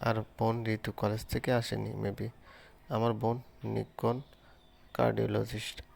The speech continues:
আমার আব্বুর পথ অনুসরণ করেছে বোনটা। আব্বু নিকন দুজনেই এখন হসপিটালে, maybe। বাসায় আস্তে আস্তে রাত।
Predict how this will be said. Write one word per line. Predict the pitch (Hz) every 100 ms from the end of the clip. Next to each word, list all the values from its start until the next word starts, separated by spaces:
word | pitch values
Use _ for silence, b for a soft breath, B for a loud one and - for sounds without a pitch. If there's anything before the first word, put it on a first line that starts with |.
| -
আমার | 120 117 113 113 - - - -
আব্বুর | 117 110 110 107 -
পথ | 110 -
অনুসরণ | 107 107 - 110
করেছে | 110 113 107 - 131
বোনটা। | 120 - - 123 - - B - - -
আব্বু | 120 110 -
নিকন | 113 113 - 123 120
দুজনেই | 107 120 117 131
এখন | 127 120
হসপিটালে, | 117 110 - - 107
maybe। | 107 110 110 110 - B B B -
বাসায় | - 107 - 120
আস্তে | 123 - 131
আস্তে | 127 -
রাত। | 117 147 -